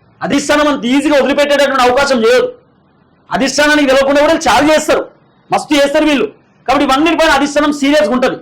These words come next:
So రేపు అధిష్టానంతో రేవంత్ రెడ్డి డిస్కస్ చేయబోతున్నారనే చర్చ ఉన్నది. So ఖచ్చితంగా రేవంత్ రెడ్డి రేపు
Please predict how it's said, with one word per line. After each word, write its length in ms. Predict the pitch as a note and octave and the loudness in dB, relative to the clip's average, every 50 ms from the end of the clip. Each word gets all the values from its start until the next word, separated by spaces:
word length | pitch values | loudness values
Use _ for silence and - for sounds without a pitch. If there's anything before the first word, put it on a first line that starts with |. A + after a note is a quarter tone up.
| - _ _ _ _ _ - | -16 _ _ _ _ _ -6
So 60 | - A#3+ B3 | -2 0 0
రేపు 160 | B3 B3+ B3 A#3 A3 A3 | 0 0 0 0 0 0
అధిష్టానంతో 680 | B3+ D#4+ D#4 - D4 C#4+ D4 D4 C#4 C#4 B3+ - C#4 C#4 C4+ C4 C4+ - - _ _ - E3+ | 0 -2 -2 0 0 0 0 0 -2 -2 0 0 2 2 2 2 0 -4 -10 _ _ -4 0
రేవంత్ 240 | G#3+ B3+ C4+ C4+ C4+ | 0 2 2 2 2
రెడ్డి 140 | C#4 C4 G#3+ G3+ | 0 0 0 -2
డిస్కస్ 300 | A3+ - - C#4 C4 A3 | -4 -4 -2 -2 0 0
చేయబోతున్నారనే 440 | B3 B3 A#3+ B3 B3 B3 A#3+ A#3+ A#3 A3+ - | 2 2 2 2 2 0 0 0 -2 -2 -2
చర్చ 160 | G#3+ G#3+ G#3+ B3 A#3+ | -4 -4 -2 -4 -2
ఉన్నది. 200 | B3 A#3 B3+ C#4 C4 - - - _ _ - - | -2 0 -2 -2 -4 -8 -14 -20 _ _ -4 0
So 80 | A#3+ C4 B3 A3+ - - - - | 2 2 2 2 0 -2 -4 -8
ఖచ్చితంగా 440 | G#3 G#3 - - C#4 C#4 C#4+ C#4 C4 A3+ - - - - _ _ _ - E3 | -8 -6 -2 -2 0 2 4 4 2 2 0 -2 -6 -14 _ _ _ -4 0
రేవంత్ 320 | G#3 B3 C4+ C#4+ C#4+ C#4 C#4 | 2 4 4 2 2 2 0
రెడ్డి 140 | C#4 B3+ A#3+ B3+ | 0 0 2 0
రేపు 140 | C4 B3 B3+ | 0 0 0